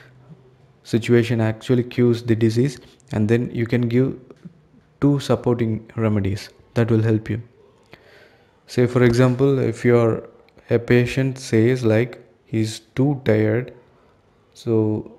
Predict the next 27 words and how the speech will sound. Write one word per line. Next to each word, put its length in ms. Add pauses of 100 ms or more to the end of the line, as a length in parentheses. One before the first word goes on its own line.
(480)
too 280
tired 400
means 380
you 120
have 180
to 120
take 360 (800)
the 160
remedies 540
from 520
lack 280
of 240
interest. 520 (840)
So 160
it 120
could 200
be 180
clematis 680
or 140
hornbeam, 640 (640)
and 340
you 140
can 180
go 100
with 140
that 180
list. 260